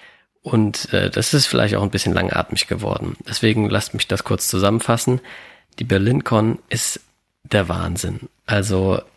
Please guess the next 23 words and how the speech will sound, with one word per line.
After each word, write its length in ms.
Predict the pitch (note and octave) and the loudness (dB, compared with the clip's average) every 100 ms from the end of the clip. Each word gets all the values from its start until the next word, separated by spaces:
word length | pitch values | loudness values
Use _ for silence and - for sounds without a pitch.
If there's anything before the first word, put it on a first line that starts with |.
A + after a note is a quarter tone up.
| _ _ _ _ | _ _ _ _
ich 140 | - - | -10 -2
kann 180 | G#2 G2+ | 0 2
jedem 220 | A2 A2+ | 2 4
nur 140 | G#2+ | 2
empfehlen, 500 | G2 - G2+ G2 F#2+ | 0 0 2 2 2
dahin 240 | G2 G2+ A2 | 0 0 0
zu 160 | - | -2
gehen. 260 | G#2+ G#2 G#2 | 0 2 2
Wir 120 | G2 | 0
hatten 300 | A2 A2 G2+ | -2 -2 0
mega 300 | F#2+ A2 A2 | 2 2 0
viel 240 | - A2 | 0 0
Spaß. 540 | - - G2+ G#2+ - - - - - _ _ _ _ - | 0 -2 -4 -4 -4 -10 -18 -20 -20 _ _ _ _ -2
Ähm, 480 | B2+ G#2 G2+ G#2+ - - - _ _ _ _ _ | 2 2 2 0 -4 -10 -20 _ _ _ _ _
sie 160 | - - | -4 0
beschreiben 420 | - - G#2 A2 | 2 2 2 2
sich 140 | G#2+ - | 0 2
selbst 420 | A2 A2 - - | 2 2 -2 2
ja 240 | G2+ G2 | 4 4
als 240 | - F#2 - | 2 0 0
ein, 220 | F2 E2 - - | 0 0 -2 -2
äh, 200 | F2+ E2+ - - | 0 -2 -6 -4
Brettspiel-Festival 1200 | G2+ G2+ - F2 - C3 - B2+ A#2+ B2 A#2+ | 0 2 0 -2 0 0 2 2 4 2 0